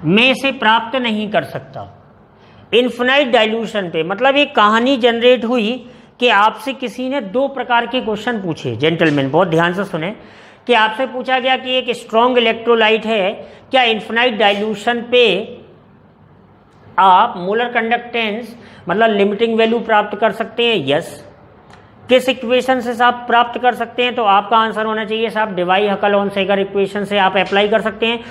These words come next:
रूट सी ज़ीरो हो जाएगा तो वो दूसरा वाला टर्म ज़ीरो हो जाएगा, तो lambda m at c is equals to lambda m naught।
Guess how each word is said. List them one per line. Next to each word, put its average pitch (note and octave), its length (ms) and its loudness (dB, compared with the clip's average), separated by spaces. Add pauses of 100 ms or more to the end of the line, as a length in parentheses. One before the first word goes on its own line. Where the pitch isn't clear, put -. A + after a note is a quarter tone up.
(220)
रूट G#3 240 4
सी A3+ 180 -4
ज़ीरो G#3 240 4
हो A3 100 6
जाएगा A3 280 4
तो A3+ 140 0
वो A3 120 0
दूसरा G#3+ 300 -2
वाला A3 180 0
टर्म A3+ 240 0
ज़ीरो A3+ 180 0
हो B3 80 2
जाएगा, A3+ 260 4
तो A3+ 100 0
lambda G#3 400 2
m A3 140 0
at A3+ 200 -2
c A#3+ 160 -4
is G#3 80 -4
equals A3+ 420 -4
to B3+ 120 -4
lambda A#3+ 360 0
m C#4+ 100 0
naught। G3+ 260 2